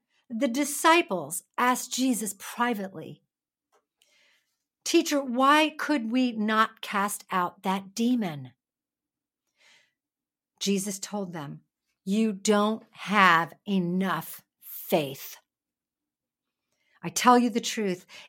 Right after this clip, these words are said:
even if you had faith as small as a mustard seed, one of the smallest seeds, you could say to this mountain, "Move from here to there," and it would move.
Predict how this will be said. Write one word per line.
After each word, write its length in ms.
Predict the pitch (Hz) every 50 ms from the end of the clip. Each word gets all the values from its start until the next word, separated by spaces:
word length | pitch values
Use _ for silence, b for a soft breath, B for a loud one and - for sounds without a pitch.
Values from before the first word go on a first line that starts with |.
| B
even 280 | - 247 254 247 262 269
if 180 | 269 262 262
you 120 | 233 240 233
had 500 | 208 220 214 202 202 196 196 190 196 - -
faith 580 | _ - - - - - 269 254 262 254 254 - - -
as 160 | 214 196 -
small 760 | - - - - 220 220 226 233 247 269 302 320 330 330 285 - 269
as 140 | 262 247 262
a 40 | 247
mustard 720 | 226 226 226 233 233 233 233 - - - 240 226 202 190
seed, 440 | - - - - 214 196 180 165 156
one 140 | 151 147 156
of 60 | 156
the 60 | 156
smallest 480 | 151 - - 175 170 185 196 196 190 -
seeds, 400 | - 185 165 165 170 - - - _ _ _ _ _ _ _ _ _ _ _ _ _ _ _ _ _ _
you 120 | - 294 311
could 220 | 294 285 254 -
say 300 | - - - 285 320 339
to 80 | 320 311
this 200 | 247 294 277 285
mountain, 600 | 226 214 202 196 196 196 196 196 180 175 180 - _ _ _
"Move 640 | - 202 220 247 294 330 349 320 240 180 147 143 - -
from 180 | _ - 226 208
here 240 | 202 196 226 226 233
to 80 | 240
there," 400 | 202 196 185 170 156 151 151 - _ _ _ _ _
and 160 | - 190 175
it 80 | 170 -
would 140 | 175 180 180
move. 440 | 190 220 233 233 214 175 190 -